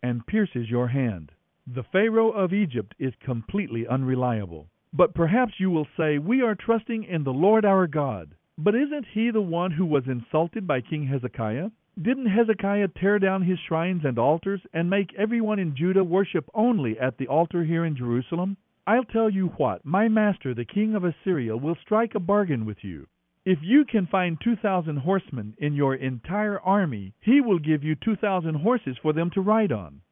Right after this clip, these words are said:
With your tiny army, how can you think of challenging even the weakest contingent of my master's troops, even with the help of Egypt's chariots and horsemen? What's more, do you think we have invaded your land without the Lord's direction? The Lord himself told us,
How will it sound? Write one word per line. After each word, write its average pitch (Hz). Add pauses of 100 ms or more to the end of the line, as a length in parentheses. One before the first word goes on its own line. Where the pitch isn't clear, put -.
(220)
With 214
your 202
tiny 175
army, 139
how 190
can 220
you 190 (120)
think 233
of 110
challenging 143
even 220
the 196
weakest 214
contingent 185
of 117
my 117
master's 135
troops, 104 (180)
even 220
with 156
the 156
help 185
of 175
Egypt's 185 (100)
chariots 151
and 127
horsemen? 104 (320)
What's 139
more, 160
do 135
you 196
think 233
we 196
have 165
invaded 143
your 151
land 127
without 143
the 139
Lord's 139
direction? 127 (200)
The 165
Lord 220
himself 214
told 254
us, 98